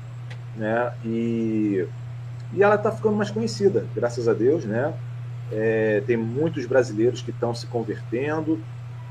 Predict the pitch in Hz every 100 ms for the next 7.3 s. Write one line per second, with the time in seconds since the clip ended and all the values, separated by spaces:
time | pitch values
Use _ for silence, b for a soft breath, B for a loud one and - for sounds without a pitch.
0 | - - 104 107 113 113 101 127 180 190
1 | 123 120 156 190 170 180 202 - 180 135
2 | 151 175 - 175 131 - - - - -
3 | - - 123 131 156 143 - - 151 165
4 | - 170 - - 135 151 - - 147 160
5 | 170 151 139 156 139 175 - 180 - 143
6 | 135 - - - - - 135 156 185 180
7 | - 160 B